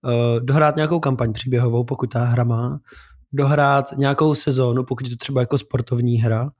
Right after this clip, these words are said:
nebo pokud je to, eh, multiplayerová hra, která nemá konec, tak se tam bere, že musíš tu hru hrát aspoň deset hodin, aby si mohl brát jako, „Jo, tohle je dohraný.“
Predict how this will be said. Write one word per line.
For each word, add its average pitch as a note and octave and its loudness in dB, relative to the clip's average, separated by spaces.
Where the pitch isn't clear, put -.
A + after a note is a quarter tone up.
nebo C3 0
pokud - -4
je C#3 0
to, C3+ 0
eh, A#2 2
multiplayerová C3+ 0
hra, C3 0
která B2+ -2
nemá B2+ -2
konec, B2 -2
tak - -4
se D3 -8
tam C3 -4
bere, C3 2
že C3 2
musíš C3 -2
tu C#3 0
hru C3+ 2
hrát B2 2
aspoň C#3 -4
deset C3+ 0
hodin, B2+ 0
aby A#2+ -4
si B2 -8
mohl A#2+ 0
brát A#2+ 0
jako, A#2+ -2
„Jo, A#2+ 2
tohle B2 0
je A#2+ -2
dohraný.“ A2 -2